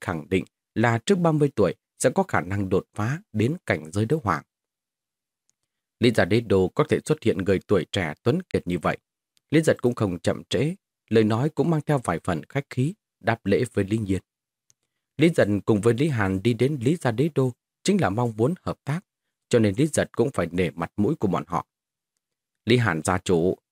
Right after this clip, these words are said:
người đến đế đô cũng là chuyện hiếm có. Xin mời Lý Hàn huynh đệ cùng vào trong nhà, uống một chén trà nhạt nhé." Lý Tùng cực kỳ khách khí nói. Nói khách khí là uống một chén trà nhạt,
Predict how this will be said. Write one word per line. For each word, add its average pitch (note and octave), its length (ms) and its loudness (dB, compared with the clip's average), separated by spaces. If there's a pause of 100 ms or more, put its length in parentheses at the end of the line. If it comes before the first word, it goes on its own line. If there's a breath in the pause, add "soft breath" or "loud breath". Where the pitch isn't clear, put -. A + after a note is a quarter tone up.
(200)
người A#2 140 4
đến A2+ 160 2
đế D3+ 120 2
đô G2 480 0 (260)
cũng B2+ 160 0
là E2+ 300 -2
chuyện E2 220 0
hiếm A2+ 180 0
có. C#3+ 320 0 (420)
Xin E3 220 2
mời C3 100 4
Lý D3 140 2
Hàn B2 200 0
huynh B2 220 0
đệ F2+ 300 0
cùng F#2+ 200 0
vào - 180 -4
trong G#2 160 -2
nhà, F2 300 -6 (220)
uống C#3 200 2
một - 180 -2
chén D3+ 240 -2
trà D#2+ 140 -2
nhạt E2+ 300 -6
nhé." D3+ 180 0 (1000)
Lý D3 120 4
Tùng F2+ 300 0
cực - 220 -4
kỳ F#2 200 0
khách B2+ 160 -6
khí B2+ 140 -2
nói. C3 220 -4 (840)
Nói G2 300 4
khách B2 140 -2
khí C#3+ 160 0
là C#3 120 -2
uống C#3 240 0
một F#2 160 -2
chén C#3+ 180 -2
trà E2+ 220 -4
nhạt, E2 280 -4